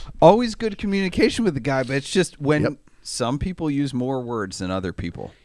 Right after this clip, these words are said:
Speaker 2: He's got a good story though.
Speaker 1: Yeah?
Speaker 2: If you Google him, yeah, like, with a name like Prince
Speaker 1: I,
Speaker 2: Aub-,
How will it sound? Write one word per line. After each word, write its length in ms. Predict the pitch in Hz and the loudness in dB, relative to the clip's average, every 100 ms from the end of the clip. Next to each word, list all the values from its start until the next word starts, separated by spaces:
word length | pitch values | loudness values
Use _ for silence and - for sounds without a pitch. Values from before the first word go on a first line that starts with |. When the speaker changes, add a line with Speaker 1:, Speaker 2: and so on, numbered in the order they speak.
| _ | _
Speaker 2:
He's 220 | 135 127 | -8 -6
got 200 | 131 135 | -8 -8
a 40 | 143 | -4
good 220 | 143 101 | -4 -2
story 440 | - 113 123 107 | 0 4 4 4
though. 300 | 78 73 69 - _ | 0 -4 -10 -18 _
Speaker 1:
Yeah? 240 | 101 95 135 | 0 4 4
Speaker 2:
If 40 | |
you 80 | 156 | 4
Google 440 | 104 110 127 143 | 4 4 6 4
him, 220 | 180 208 - _ _ _ _ _ _ _ _ _ _ - | 4 0 -6 _ _ _ _ _ _ _ _ _ _ -2
yeah, 220 | 120 104 | -2 0
like, 260 | 113 123 - | 2 2 2
with 160 | 160 | 0
a 40 | 131 | 2
name 240 | 120 160 | 4 4
like 240 | 110 85 _ | 0 -4 _
Prince 580 | - 127 117 117 - - | 4 6 4 2 -4 -6
Speaker 1:
I, 180 | - 90 | -4 0
Speaker 2:
Aub-, 220 | 95 95 | 0 -2